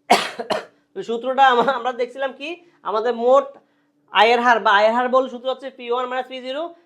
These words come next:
শেয়ারে বিনিয়োগ করলে ডি আর বন্ডে করলে আই। যেহেতু শেয়ারে বিনিয়োগ করছে ডি হয়েছে, মানগুলো বসাই দিয়ে আমরা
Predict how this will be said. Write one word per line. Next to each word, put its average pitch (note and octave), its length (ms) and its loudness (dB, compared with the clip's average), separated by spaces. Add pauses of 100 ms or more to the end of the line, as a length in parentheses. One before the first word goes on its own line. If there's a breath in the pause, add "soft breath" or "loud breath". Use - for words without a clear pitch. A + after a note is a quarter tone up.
(120)
শেয়ারে A3+ 300 4
বিনিয়োগ C4+ 300 -4
করলে C4+ 180 0 (120)
ডি C4 120 -10 (300 soft breath)
আর F3+ 200 4
বন্ডে A3 300 0
করলে C4 260 0 (160)
আই। D3 100 4 (140)
যেহেতু E3 200 -18
শেয়ারে A3 260 -2
বিনিয়োগ C4 220 -6
করছে C4 180 -8
ডি A#3+ 160 -10
হয়েছে, F3 300 -6 (340 soft breath)
মানগুলো A#3 360 -2
বসাই B3 240 -2
দিয়ে C#4 160 -4
আমরা B3+ 280 0